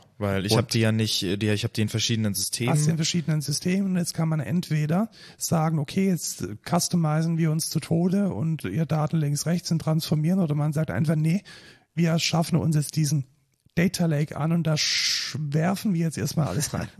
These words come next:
Speaker 1: <laughs> Genau.
Speaker 2: So, und dann ist es da drin und jetzt, also jetzt habe ich mir den, was muss ich da kaufen? Muss ich da was kaufen? Kaufe ich da was? Ja, da kauft man was. Entweder man kauft ein professionelles Produkt oder man nimmt was, was Open Source ist, zum Beispiel ein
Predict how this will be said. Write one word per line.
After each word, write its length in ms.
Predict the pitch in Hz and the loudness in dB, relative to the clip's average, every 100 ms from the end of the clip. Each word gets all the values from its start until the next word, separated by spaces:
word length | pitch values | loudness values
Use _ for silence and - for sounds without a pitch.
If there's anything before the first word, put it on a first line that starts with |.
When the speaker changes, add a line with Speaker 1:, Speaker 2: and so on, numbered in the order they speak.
| - - - | -20 -20 -20
Speaker 1:
<laughs> 380 | 151 139 - - | -18 -18 -20 0
Genau. 340 | 110 92 90 - _ _ _ _ _ _ _ _ _ - | 2 2 0 -6 _ _ _ _ _ _ _ _ _ -4
Speaker 2:
So, 160 | - | 2
und 80 | 156 | 4
dann 80 | 143 | 4
ist 140 | 151 | 2
es 80 | 165 | 2
da 120 | 170 156 | 2 2
drin 280 | 147 151 | 2 2
und 100 | 135 | 2
jetzt, 440 | 135 170 - - - | 0 0 -2 -10 -4
also 160 | 151 151 | 0 0
jetzt 100 | 165 | 2
habe 160 | 151 | 0
ich 80 | - | 0
mir 120 | 165 | 0
den, 340 | 151 170 160 139 | 2 2 0 0
was 160 | 143 | -2
muss 160 | 156 147 | 0 0
ich 80 | - | 0
da 140 | 147 | -2
kaufen? 440 | - 151 165 185 | 0 0 0 2
Muss 140 | 185 170 | 0 0
ich 80 | 143 | 0
da 140 | 165 | 0
was 120 | 175 | 0
kaufen? 300 | - 160 156 | 0 0 0
Kaufe 260 | 147 147 170 | 0 0 0
ich 80 | - | 0
da 120 | 160 | 0
was? 160 | 147 | 0
Ja, 180 | - 143 | -2 0
da 80 | 170 | 0
kauft 300 | - 175 - | 0 -2 0
man 120 | 180 | 2
was. 240 | 185 214 - - - - - | 2 -2 -8 -16 -12 -10 -2
Entweder 280 | 165 156 151 | 2 2 2
man 200 | 151 151 | 0 0
kauft 420 | - 147 - - | 2 0 0 0
ein 180 | 143 131 - - - | 0 -2 -8 -20 -6
professionelles 800 | - 156 147 151 147 151 175 - | -2 0 0 0 0 2 2 0
Produkt 500 | - 147 185 - - | 0 2 2 0 -6
oder 380 | - 151 156 151 | 0 2 2 2
man 280 | 151 147 - - - - - _ _ _ - | 2 0 -2 -12 -20 -20 -20 _ _ _ -16
nimmt 500 | - 160 160 165 - | -2 2 2 2 0
was, 240 | 147 - - | -2 0 -2
was 120 | - | -2
Open 220 | 87 113 | -2 -2
Source 320 | - 165 190 | 2 2 2
ist, 140 | 175 - | 0 0
zum 160 | 160 | 0
Beispiel 440 | 143 151 - 160 151 | 2 0 0 0 0
ein 420 | - 156 170 | 0 2 2